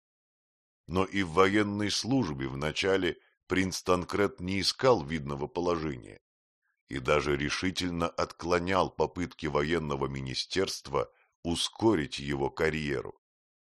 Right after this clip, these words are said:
Казалось, что он вполне доволен той уже, как и на родине,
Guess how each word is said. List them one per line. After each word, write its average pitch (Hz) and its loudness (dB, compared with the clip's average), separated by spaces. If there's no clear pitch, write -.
Казалось, 76 4
что - -6
он 80 -4
вполне 82 0
доволен 80 0
той 82 -2
уже, 62 -6
как 80 0
и 82 -2
на 80 0
родине, 57 -6